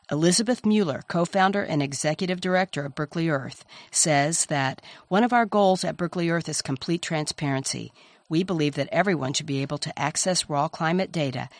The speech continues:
and do their own analysis. Mueller was a guest on Spectrum, and her interview is available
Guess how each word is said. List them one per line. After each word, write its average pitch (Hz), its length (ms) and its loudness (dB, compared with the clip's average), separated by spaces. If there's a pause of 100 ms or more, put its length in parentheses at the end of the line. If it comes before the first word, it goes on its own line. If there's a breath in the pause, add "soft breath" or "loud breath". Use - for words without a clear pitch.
and 143 120 -2
do 175 120 0
their 175 240 0
own 180 260 4
analysis. 151 800 -2 (640 loud breath)
Mueller 180 280 6
was 175 200 2
a 151 40 0
guest 151 320 0
on 139 140 2
Spectrum, 151 600 -2 (200 loud breath)
and 147 160 0
her 156 140 -2
interview 175 480 -2
is 147 140 -2
available 139 500 -6